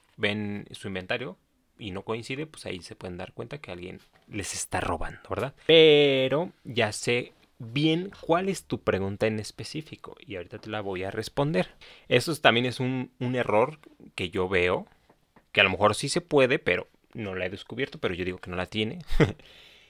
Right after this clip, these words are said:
Es de que, por ejemplo, cualquiera puede manipular este, esta app. ¿A qué me refiero? Por ejemplo,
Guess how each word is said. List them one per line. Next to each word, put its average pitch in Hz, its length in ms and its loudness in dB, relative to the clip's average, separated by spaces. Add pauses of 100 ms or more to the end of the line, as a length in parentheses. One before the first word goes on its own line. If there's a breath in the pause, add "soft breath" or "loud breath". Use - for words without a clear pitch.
(160 loud breath)
Es 104 300 -8
de 135 340 0
que, 131 240 -2
por 101 300 -2
ejemplo, 92 720 -4
cualquiera 131 460 -2
puede 120 160 -2
manipular 95 500 -8
este, 92 560 -10 (160)
esta - 280 -6
app. - 280 -4 (260)
¿A 120 100 0
qué - 100 -6
me 123 80 0
refiero? 104 400 -6
Por 123 100 -8
ejemplo, 107 720 0